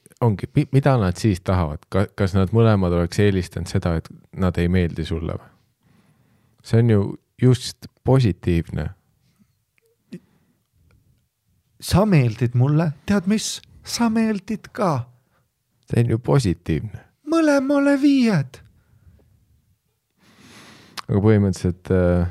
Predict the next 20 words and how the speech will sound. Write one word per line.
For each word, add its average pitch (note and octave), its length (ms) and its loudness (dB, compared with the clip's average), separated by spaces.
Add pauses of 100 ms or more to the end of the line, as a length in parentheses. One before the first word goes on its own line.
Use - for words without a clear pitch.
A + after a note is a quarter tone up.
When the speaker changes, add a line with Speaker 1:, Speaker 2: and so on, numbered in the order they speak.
(200)
Speaker 1:
nagu F#2+ 160 -2
me F2+ 80 0
oleme G2+ 220 2
aru A2+ 180 4
saanud, F2+ 320 0
siis, F2+ 320 -2
äh, F2+ 300 2 (420)
nad, E2+ 340 -2
äh, E2 280 0 (560)
Speaker 2:
No, D#3 160 -4 (300)
e- F#3+ 240 -14
Speaker 1:
see G#2 140 2
olukord F2+ 460 4
jooksis E2+ 580 0 (320)
rappa. - 120 0
Speaker 2:
No C#3 220 2
see F#3 180 4
läks E3 200 0
täiesti D3+ 520 -2
putsi. D#3+ 540 -4